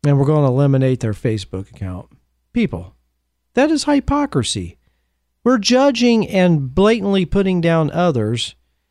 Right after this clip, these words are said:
without failing to look in the mirror and see our own sins. <clears throat> I bet if we lined people that are in the cancel culture, I bet if we were lining them up, we could judge them all day long for their weaknesses too.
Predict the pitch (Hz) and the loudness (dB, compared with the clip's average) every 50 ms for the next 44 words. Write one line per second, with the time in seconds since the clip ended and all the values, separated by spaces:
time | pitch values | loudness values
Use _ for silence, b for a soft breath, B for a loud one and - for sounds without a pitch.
0 | _ _ _ _ _ _ _ _ - 165 170 - 190 190 175 160 139 - - 196 | _ _ _ _ _ _ _ _ -2 -2 0 2 2 2 2 2 0 -2 -2 0
1 | 196 196 196 185 180 175 160 156 156 160 175 165 - 175 156 147 135 135 147 170 | 2 2 2 2 2 2 0 0 2 2 0 0 0 0 2 2 2 4 4 4
2 | 175 151 123 120 120 123 123 151 135 120 - - - - 165 156 147 143 - - | 2 2 2 0 -2 -2 -4 -4 -4 -4 -4 -6 -6 -6 -4 -4 -4 -6 -6 -6
3 | 131 127 123 - 170 156 147 139 127 113 - - - 113 87 87 90 90 90 - | -6 -6 -6 -6 -4 -4 -2 -2 -2 -4 -6 -8 -10 -12 -12 -12 -16 -20 -20 -20
4 | - _ _ _ _ _ - - - 151 127 127 - - 160 190 202 180 185 247 | -20 _ _ _ _ _ -8 -8 -6 -6 -8 -10 -10 -4 0 0 0 2 2 0
5 | 262 247 - - 185 165 - 196 196 185 180 180 185 190 185 185 175 156 - - | 0 0 -2 -2 -4 -4 -2 -4 -4 -2 -2 0 0 0 0 0 -2 -4 -6 -8
6 | - _ _ _ _ _ - 202 208 202 208 - 175 160 147 B B B B B | -14 _ _ _ _ _ -4 -4 -4 -2 -2 -2 -2 -2 -2 B B B B B
7 | B B B - 160 160 156 - - 160 151 151 156 165 165 160 135 - - 170 | B B B -2 0 0 0 0 0 0 2 4 4 4 2 2 0 0 0 0
8 | 170 175 - - 185 160 - 180 180 175 - 185 185 180 170 185 180 170 - 185 | 0 0 0 -2 -4 -2 -2 0 -2 0 0 -2 -2 0 0 -2 -2 0 -2 -2
9 | 175 170 151 143 156 165 170 165 160 175 190 196 175 143 143 147 - 160 160 - | 0 0 0 0 0 2 2 2 2 0 0 2 2 0 0 0 -2 -4 -4 -2
10 | 165 156 139 127 143 160 160 156 135 135 160 180 185 160 135 131 127 120 123 123 | -4 -4 -2 -2 0 0 0 0 0 0 0 0 2 2 2 0 0 0 0 0
11 | 123 123 127 135 131 131 123 139 135 127 139 160 165 135 117 123 127 120 127 123 | 0 0 0 0 0 0 0 0 0 0 0 0 0 0 0 -2 -4 -2 -4 -4
12 | 120 - - 123 107 - - - 170 123 101 98 | -4 -4 -4 -6 -8 -6 -4 -4 -4 -4 -4 -6